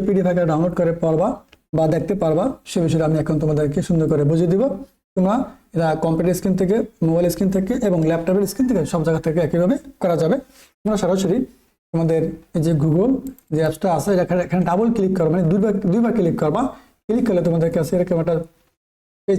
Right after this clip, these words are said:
চলে আসবে। এখানে দেখবা একটা সার্চ বার আছে, এখানে লিখবা এনসিটিভি, ঠিক আছে? তোমরা এখানে এই যে এনসিটিভির উপরে ক্লিক করবা। এখন প্রশ্ন হলো এনসিটিভি কি বা এনসিটিভি পুরো রূপ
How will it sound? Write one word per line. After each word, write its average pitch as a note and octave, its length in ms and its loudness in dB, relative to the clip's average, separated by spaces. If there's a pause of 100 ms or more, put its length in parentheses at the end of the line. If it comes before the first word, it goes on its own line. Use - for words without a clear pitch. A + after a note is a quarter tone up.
চলে F3+ 200 0
আসবে। D#3+ 240 2
এখানে F#3 240 0
দেখবা D#3 220 0 (380)
একটা D#3 140 -6 (100)
সার্চ D#3+ 240 0
বার D#3+ 160 2
আছে, C#3+ 180 -4
এখানে E3 260 -2
লিখবা D3 260 0 (1000)
এনসিটিভি, G3+ 2000 -2 (520)
ঠিক E4+ 180 -2
আছে? C#3 120 -2 (320)
তোমরা D#3+ 240 0
এখানে E3+ 260 0
এই F3+ 80 2
যে F3 120 2
এনসিটিভির F3+ 480 -2
উপরে G3+ 140 2 (200)
ক্লিক A3+ 260 0
করবা। C3+ 220 0 (440)
এখন G3+ 200 0
প্রশ্ন F#3+ 280 0
হলো F#3 120 2 (100)
এনসিটিভি F#3+ 500 -2 (120)
কি G#3+ 100 2 (140)
বা D#3 60 0 (100)
এনসিটিভি F#3 420 0
পুরো A#3+ 180 2
রূপ G3+ 120 0